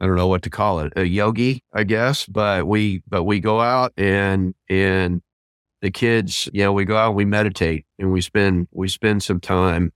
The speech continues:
at the beginning of practice. It doesn't take long, you know, ten minutes or so, but we spend some time out in the center field grass, just kind of looking inward and breathing and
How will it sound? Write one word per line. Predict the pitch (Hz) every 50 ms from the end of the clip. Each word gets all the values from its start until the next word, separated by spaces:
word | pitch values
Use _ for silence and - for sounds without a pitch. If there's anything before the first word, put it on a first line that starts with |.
| _ _ -
at | 87 85
the | - 92
beginning | 80 90 78 95 92 92 92 85
of | 78 -
practice. | - 95 87 90 90 - - 85 80 80 - -
It | 78
doesn't | 95 95 92 92 -
take | 107 101 95 85
long, | 87 87 80 82 85 87 82 - _ _ _ _ _ _ _ _ _ _ _ -
you | 92 87
know, | 85 78
ten | - - 110 101 95 92
minutes | 90 87 85 85 82 - -
or | 80 78
so, | - - 87 82 82 82 80 76 - _ _ _ _ _ _ _ _ _ -
but | 87 92
we | 87 87 85
spend | - - 107 107 101 92
some | - 90 90
time | - 101 98 98 92 90
out | 90 87 87 -
in | - 87 90
the | 87 82 80
center | - - 110 98 95
field | 95 - 98 95 92 85
grass, | - 85 90 87 87 90 87 87 87 - - - - _ _ _ -
just | - 95 95 101 92 - - - - - - - _ _ _ _ _ _ _ _ _ _ _ _ _ _ _
kind | - 95 92 92 95 95
of | 92 87 85 80 - - - -
looking | - 95 101 101 95 - 104 104
inward | 101 76 104 104 95 80 76 67 69 - - - _ - 85
and | 82 78 78
breathing | 73 87 101 101 101 101 98 87 90 85 82 80 78 78 76 - _ _ -
and | 85 80 80 80 80 80 78 76 76 73 73 73 73 73 71 -